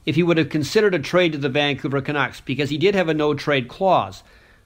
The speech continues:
But I wonder if Vancouver was ever in the running for him. They should have been, because he's the kind of guy you can trade draft picks for.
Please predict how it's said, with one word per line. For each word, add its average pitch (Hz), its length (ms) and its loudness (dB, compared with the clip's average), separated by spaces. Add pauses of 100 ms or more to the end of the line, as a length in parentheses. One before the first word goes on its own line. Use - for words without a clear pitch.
(120)
But 175 100 2
I 202 80 6
wonder 269 340 0
if 180 100 0
Vancouver 190 460 0
was 160 220 2
ever 170 240 2
in 160 80 2
the 139 100 2
running 151 380 2
for 117 300 -4
him. 104 320 -6 (480)
They 156 140 2
should 262 320 2
have 185 160 2
been, 104 360 -6 (380)
because 151 400 0
he's 240 400 0
the 226 100 0
kind 180 380 0
of 143 100 -2
guy 151 240 4
you 160 240 0
can 196 460 0
trade 185 340 0
draft 165 360 0
picks 135 240 -4
for. 120 420 -4